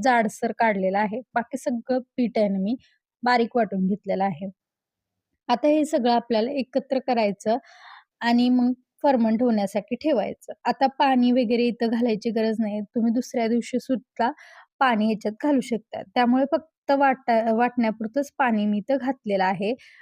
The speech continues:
आणि आता याला व्यवस्थित मिक्स करायचं आहे आणि पाणी वगैरे जास्त काही घातलेलं नाहीये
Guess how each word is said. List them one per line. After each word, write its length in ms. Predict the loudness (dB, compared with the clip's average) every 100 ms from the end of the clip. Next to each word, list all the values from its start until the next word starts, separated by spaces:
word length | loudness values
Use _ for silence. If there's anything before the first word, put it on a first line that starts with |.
| -16 -4
आणि 160 | 0
आता 240 | 2 2 0 -4 _ _
याला 240 | 0 2 2
व्यवस्थित 440 | 2 2 0 -2 0
मिक्स 300 | 0 -2 -6
करायचं 460 | 0 0 0 -2
आहे 260 | -2 -4 -12 _ _ _ _
आणि 240 | 0 0 2
पाणी 380 | 2 2 2
वगैरे 320 | 2 2 0 0
जास्त 280 | -2 -4 -2
काही 160 | 0
घातलेलं 520 | 0 -4 -2 -2 2 2
नाहीये 340 | 4 2 0